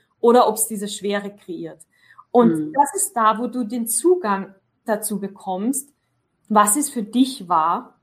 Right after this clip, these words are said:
Speaker 1: was ist für dich stimmig. Das ist da, wo du wieder diesen Zugang kriegst zu deinem eigenen Bauchgefühl. Und ich spreche jetzt nicht davon, dass du's im Bauch hören, also spüren musst, sondern einfach nur, dass du, ja, um die, es geht halt um diese Intuition, um dein Gewahrsein.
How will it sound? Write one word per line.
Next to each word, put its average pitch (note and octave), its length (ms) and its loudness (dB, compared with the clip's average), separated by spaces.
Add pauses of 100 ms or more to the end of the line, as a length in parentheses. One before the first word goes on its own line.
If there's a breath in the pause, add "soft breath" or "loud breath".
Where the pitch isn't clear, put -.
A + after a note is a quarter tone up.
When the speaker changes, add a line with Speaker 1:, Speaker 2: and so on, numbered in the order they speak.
(140)
Speaker 1:
was A3 220 2
ist C4+ 120 -4
für A#3+ 120 -8
dich - 440 -4
stimmig. G3 520 -4
Das G#3+ 180 -6
ist G#3 120 -8
da, G#3 140 2
wo A#3 100 -4
du A3 200 -8
wieder A3 180 -2
diesen G#3 320 -8
Zugang A#3+ 380 -2
kriegst - 300 -10
zu G#3 80 -10
deinem G3 360 -6
eigenen A3+ 420 -2
Bauchgefühl. A#3 800 0 (360 loud breath)
Und B3 80 4
ich B3+ 80 6
spreche B3+ 240 2
jetzt D#4 140 -2
nicht F4 160 -4
davon, C#4+ 240 -4
dass C4+ 140 -4
du's B3 140 -10
im A#3 120 -8
Bauch G#3 300 0
hören, A3 520 0
also G3 260 0
spüren C4 480 4
musst, F3+ 300 -4
sondern F#3+ 260 -8
einfach G#3 220 -2
nur, A3 160 -2
dass G3 220 -8
du, G#3 260 -8 (260 loud breath)
ja, A#3 260 4
um A3 200 -4
die, - 200 -12 (160)
es - 140 -6
geht A#3+ 200 0
halt A3 220 -4
um A#3 140 0
diese A3 240 0
Intuition, A3 840 -2
um F3+ 100 -8
dein F3 160 -8
Gewahrsein. F#3 720 -6